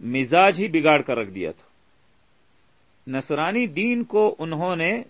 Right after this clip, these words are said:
بالکل بدل ڈالا تھا۔ اب یہ جو نصرانیت اور یہودیت سے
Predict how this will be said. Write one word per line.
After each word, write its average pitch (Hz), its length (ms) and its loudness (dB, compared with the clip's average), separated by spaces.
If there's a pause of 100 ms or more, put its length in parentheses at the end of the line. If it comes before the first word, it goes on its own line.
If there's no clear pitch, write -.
(180)
بالکل 190 360 -2
بدل 139 320 2
ڈالا 101 240 2
تھا۔ - 180 -16 (1120)
اب 175 160 -2
یہ 196 220 4
جو 185 180 2 (340)
نصرانیت 156 800 -4 (100)
اور 143 200 -2
یہودیت 143 640 -2
سے 143 260 0